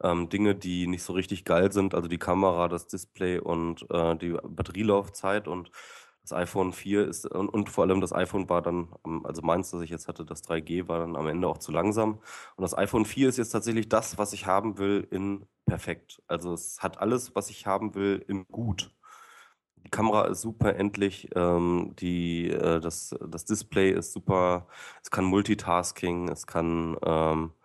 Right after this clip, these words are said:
ich kann damit geile Videos aufnehmen, ich kann, ähm, äh, die, der, der Akku hält so lange, wie ich ihn brauche. Also mit anderen Worten, jetzt ist das iPhone genau dort,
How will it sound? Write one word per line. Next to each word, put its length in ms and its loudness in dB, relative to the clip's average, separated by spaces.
ich 300 4
kann 160 4
damit 240 4
geile 260 4
Videos 340 -4
aufnehmen, 680 0
ich 360 -14
kann, 520 2
ähm, 680 2
äh, 640 -4
die, 200 -6
der, 540 -4
der 260 0
Akku 240 2
hält 320 2
so 100 -2
lange, 300 2
wie 120 -2
ich 120 -8
ihn 100 -2
brauche. 580 2
Also 180 -2
mit 140 4
anderen 240 4
Worten, 480 2
jetzt 480 -2
ist 140 -6
das 180 -2
iPhone 400 2
genau 300 2
dort, 520 0